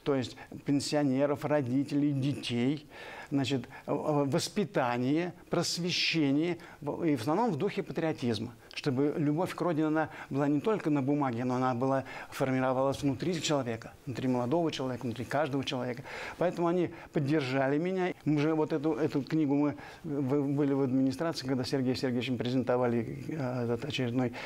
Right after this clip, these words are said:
том в, в администрации, мы раздали культуру, управление культуры, раздали всем библиотекам, э, в школы, всем, что получили. Потом по районам у нас очень много тоже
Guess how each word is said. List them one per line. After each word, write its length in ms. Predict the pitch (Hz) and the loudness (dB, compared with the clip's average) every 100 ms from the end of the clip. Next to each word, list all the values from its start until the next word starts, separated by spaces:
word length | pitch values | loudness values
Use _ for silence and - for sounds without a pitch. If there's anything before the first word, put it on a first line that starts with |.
| - | -10
том 200 | - 123 120 | -2 0 0
в, 40 | |
в 260 | 123 117 117 | 0 0 0
администрации, 680 | 135 135 131 180 196 151 123 - - - | 2 0 2 0 0 0 -2 -8 -10 0
мы 260 | 143 147 | 2 2
раздали 680 | 143 143 135 127 143 139 131 - - 180 - | 2 2 2 2 2 2 0 -6 -12 -10 0
культуру, 440 | 175 131 127 120 | 0 0 -2 0
управление 380 | 120 147 180 175 | 0 2 2 2
культуры, 560 | 160 120 - 120 131 127 - | 0 0 0 0 0 -4 -10
раздали 400 | 139 131 135 135 | -4 0 2 2
всем 280 | 127 151 139 | 2 2 2
библиотекам, 520 | 127 143 143 147 131 - - - | 2 0 0 0 -2 -4 -12 -4
э, 220 | 139 135 131 | 0 0 0
в 40 | |
школы, 480 | - - 151 131 143 143 - - - | -4 0 2 4 2 -2 -20 -20 -18
всем, 260 | - - 139 | -8 -2 -2
что 140 | - | -2
получили. 520 | 123 139 139 143 143 131 - - | -4 0 0 2 0 0 -8 -4
Потом 400 | 151 147 156 139 - - - | -2 0 0 0 -6 -12 -2
по 80 | |
районам 560 | 170 180 156 147 147 156 | 2 4 4 4 4 2
у 60 | 165 | 2
нас 200 | 160 - | 0 -2
очень 300 | 151 123 147 | -4 2 4
много 320 | 147 147 135 | 4 4 2
тоже 300 | 147 135 | 0 0